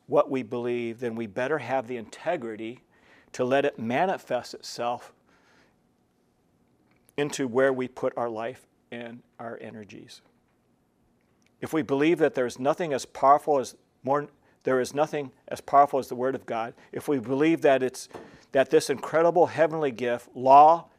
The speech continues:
testimony, tr-, precepts, and commandments, if we believe that this is, this which is the manual of worship,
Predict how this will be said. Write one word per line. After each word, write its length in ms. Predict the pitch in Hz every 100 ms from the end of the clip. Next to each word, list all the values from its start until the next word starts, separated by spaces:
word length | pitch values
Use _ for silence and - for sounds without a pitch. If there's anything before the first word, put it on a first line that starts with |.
| -
testimony, 600 | 156 156 147 143 147 143 _ _ _
tr-, 160 | - -
precepts, 640 | - 147 143 - 127 - - _ _ _
and 120 | 131
commandments, 720 | - 151 120 107 - - - - _ _ _ _ _ _ _ - -
if 160 | 123
we 80 | 156
believe 480 | 123 139 156 180 180
that 220 | 147 139
this 300 | - 180 - - _ -
is, 200 | - - _ _ _ _ _ _ _
this 280 | 147 175 -
which 260 | 143 151 139
is 140 | 131
the 100 | 123
manual 560 | 110 120 143 170 165 143
of 140 | 104
worship, 500 | 127 143 - 160 -